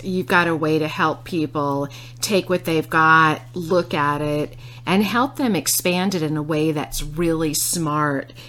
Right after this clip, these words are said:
It's effective, it's efficient, and it's so cost affordable. So if you want to learn more about how you can leverage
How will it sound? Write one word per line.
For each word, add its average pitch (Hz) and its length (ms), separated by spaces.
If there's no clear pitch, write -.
It's 180 180
effective, 170 1040
it's 151 180
efficient, 160 920
and 170 180
it's - 140
so 160 1000
cost 139 400
affordable. 135 1000
So 196 220
if 196 100
you 269 140
want 302 160
to 269 40
learn 226 300
more 196 460
about 160 340
how 175 280
you 185 280
can 220 320
leverage 160 800